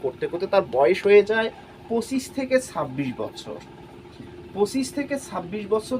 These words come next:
তার বয়স হয়ে যায়। আচ্ছা, পঁচিশ থেকে ছাব্বিশ বছর যদি তার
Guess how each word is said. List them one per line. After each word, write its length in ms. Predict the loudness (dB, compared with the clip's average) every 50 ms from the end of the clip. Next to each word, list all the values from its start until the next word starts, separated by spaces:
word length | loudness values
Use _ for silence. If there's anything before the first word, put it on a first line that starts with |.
| -2 0
তার 200 | 0 2 2 2 0 -2 -6 -12 -18 -16 -8 0
বয়স 340 | 2 4 6 6 4 2 0 -2
হয়ে 220 | 2 4 4 4 4
যায়। 260 | 2 -2 -6 -6 -6 -6 -8 -8 -8 -10 -20 -20 -20 -18 -18 -18 -18 -18 -18 -18 -18 -12 2 4
আচ্ছা, 220 | 6 6 6 4
পঁচিশ 480 | 2 4 4 4 4 4 0 -4 -4 -4
থেকে 260 | -4 -2 0 0 -2
ছাব্বিশ 500 | -2 0 0 -2 0 0 -2 -6 0 2
বছর 340 | 4 2 2 2 -4 -10 -8
যদি 260 | -8 -8 -8 -8 -4 0
তার 120 | 0 0